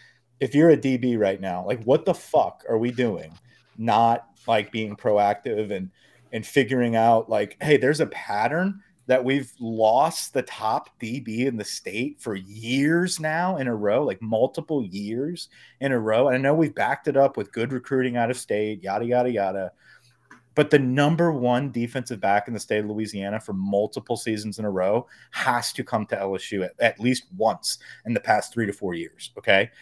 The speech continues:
And the fact that he committed elsewhere, we beat the shit out of that team.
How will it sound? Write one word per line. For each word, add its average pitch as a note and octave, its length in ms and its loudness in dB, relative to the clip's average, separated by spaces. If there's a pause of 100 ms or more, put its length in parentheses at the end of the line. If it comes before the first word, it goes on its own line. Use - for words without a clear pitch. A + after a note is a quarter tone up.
(240)
And A#2 320 6
the A#2+ 100 2
fact B2+ 360 4
that A#2+ 200 6
he B2 140 -8
committed A#2+ 520 0
elsewhere, F#2 560 0
we A2 120 -4
beat C3 200 -10
the - 60 -12
shit - 320 -2
out B2 160 6
of G2+ 80 2
that G2 180 0
team. F#2 440 -8